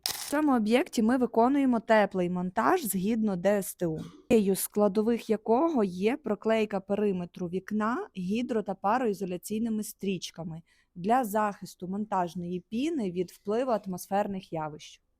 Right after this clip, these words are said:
Наступною складовою теплого монтажу є заміна транспортувального профілю теплим підставочним профілем. Встановили сім вікон Века.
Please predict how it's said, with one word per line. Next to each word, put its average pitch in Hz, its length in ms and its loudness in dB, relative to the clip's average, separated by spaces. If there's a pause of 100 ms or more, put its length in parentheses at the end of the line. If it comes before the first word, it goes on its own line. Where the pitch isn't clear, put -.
(1200)
Наступною 202 760 0
складовою 196 760 2 (180)
теплого 294 380 2
монтажу 226 540 0
є 240 220 4
заміна 226 480 2
транспортувального 208 1160 -2
профілю 185 560 -2 (680)
теплим 240 400 8
підставочним 196 840 -2
профілем. 165 480 -10 (880)
Встановили 220 880 8
сім 208 560 4
вікон 233 480 4
Века. 185 560 6